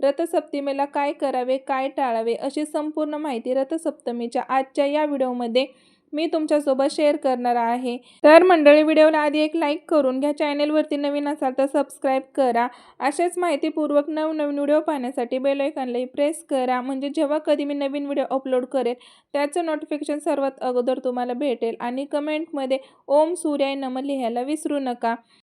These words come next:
जेणेकरून भगवान सूर्यदेवांची तुमच्या कुटुंबावर, मुलावर अगदी भरभरून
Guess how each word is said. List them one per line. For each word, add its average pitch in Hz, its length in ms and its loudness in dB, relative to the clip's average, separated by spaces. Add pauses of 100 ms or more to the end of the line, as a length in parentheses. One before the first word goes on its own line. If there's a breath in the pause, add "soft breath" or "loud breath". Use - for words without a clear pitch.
(260)
जेणेकरून 311 800 8
भगवान 311 420 4
सूर्यदेवांची 285 840 2
तुमच्या 294 380 0
कुटुंबावर, 269 640 2
मुलावर 262 400 2
अगदी 277 400 -2
भरभरून 302 600 4